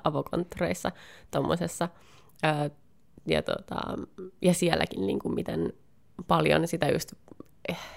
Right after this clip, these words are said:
havaitsee sitä energiaa ja sitä niin kun ihmisten vuorovaikutusta, että millaista se on ja huomaa jotenkin, öm,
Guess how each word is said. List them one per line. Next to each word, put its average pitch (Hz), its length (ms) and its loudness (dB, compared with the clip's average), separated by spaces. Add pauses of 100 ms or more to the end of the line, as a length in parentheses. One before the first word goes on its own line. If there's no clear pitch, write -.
(120)
havaitsee 160 580 4
sitä 170 140 0
energiaa 160 640 4
ja 175 80 0
sitä 170 220 -2
niin 175 200 -4
kun 180 240 0 (760)
ihmisten 151 480 2
vuorovaikutusta, 156 800 0
että - 120 -2
millaista - 340 -2
se 165 60 -2
on 165 140 0
ja 156 140 0
huomaa - 460 0
jotenkin, - 480 -4 (2000)
öm, 165 420 0